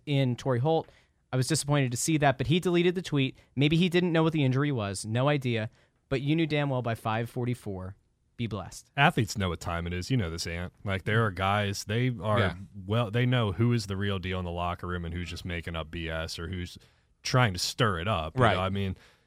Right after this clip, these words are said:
Speaker 2: Philadelphia Union locker room, there was a bunch of guys who wouldn't talk to one dude, like, would, would not talk to him at all because of things that he said about him that were just, like, not true or, like, on-, only negative, you know? So, yeah, I mean, when Chris Long says that, that's, there's actually, like, real truth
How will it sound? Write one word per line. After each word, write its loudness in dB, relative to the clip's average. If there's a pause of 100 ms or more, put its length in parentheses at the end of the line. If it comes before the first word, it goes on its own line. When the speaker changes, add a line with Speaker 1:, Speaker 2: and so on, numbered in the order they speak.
(180)
Speaker 2:
Philadelphia 2
Union 2
locker -2
room, 0
there -2
was -4
a -6
bunch -4
of -10
guys 0
who -4
wouldn't -2
talk -2
to -6
one -6
dude, -8
like, -6
would, -8
would -6
not -4
talk -6
to -10
him -12
at -6
all -2
because -10
of -14
things -6
that -8
he -6
said 0
about -2
him -4
that -6
were -8
just, -6
like, -2 (840)
not -4
true -2
or, -4
like, -6
on-, -2
only 4
negative, -2
you -4
know? -4
So, -4
yeah, 0
I 0
mean, 2
when 0
Chris 0
Long 0
says -4
that, -4
that's, -6
there's 0
actually, 0
like, -6
real -4
truth -6